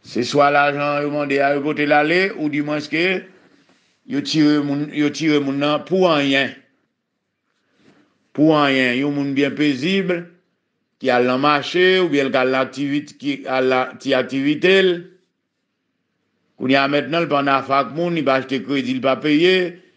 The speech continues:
li pa prete, li pa remèt. Kolon kriminèl yo kidnape l, depi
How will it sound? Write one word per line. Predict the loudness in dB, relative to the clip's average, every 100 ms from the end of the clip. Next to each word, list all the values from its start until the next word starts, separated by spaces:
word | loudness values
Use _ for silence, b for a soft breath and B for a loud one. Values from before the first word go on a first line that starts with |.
| b b -14
li | -2
pa | -2 0
prete, | -2 -2 0
li | 2
pa | 2 2
remèt. | 2 2 2 2 -4 -20 _ _ _ _ _ _ _ _ _ _ -4
Kolon | 0 2 0 0
kriminèl | 0 2 2 0
yo | -2
kidnape | -4 -2 -2 2 2 2
l, | 0 -4 -12 _ _ _ _ _ _
depi | -10 -8 -4 2